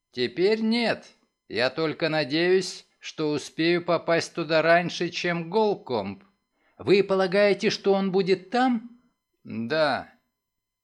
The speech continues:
Остальной путь до бунгало, где было найдено тело Альберта Титгенса, они проехали молча.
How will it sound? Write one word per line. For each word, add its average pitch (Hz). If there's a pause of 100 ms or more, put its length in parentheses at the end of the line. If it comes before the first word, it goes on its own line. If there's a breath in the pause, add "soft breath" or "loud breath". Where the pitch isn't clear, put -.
(100)
Остальной 214
путь 226
до 185
бунгало, 220
где 220
было 220
найдено 208
тело 196
Альберта 175
Титгенса, 156
они 123
проехали 151
молча. 92